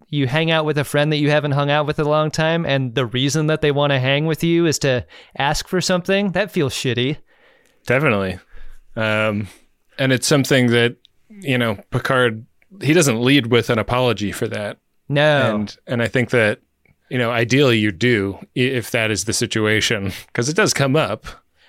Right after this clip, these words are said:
Speaker 1: I almost wonder how intentional this was, because we see Picard apologizing so much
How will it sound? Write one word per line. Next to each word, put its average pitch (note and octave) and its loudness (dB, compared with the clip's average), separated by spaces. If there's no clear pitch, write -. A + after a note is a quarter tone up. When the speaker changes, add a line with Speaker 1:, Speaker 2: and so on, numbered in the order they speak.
Speaker 1:
I F#3 0
almost D#4 -2
wonder F3 2
how D3 0
intentional C#3+ -2
this C#3+ -2
was, C#3+ 0
because C#3 -4
we D3+ -2
see F#3+ -4
Picard D#3+ -2
apologizing C#3 0
so C#3 0
much C3+ -2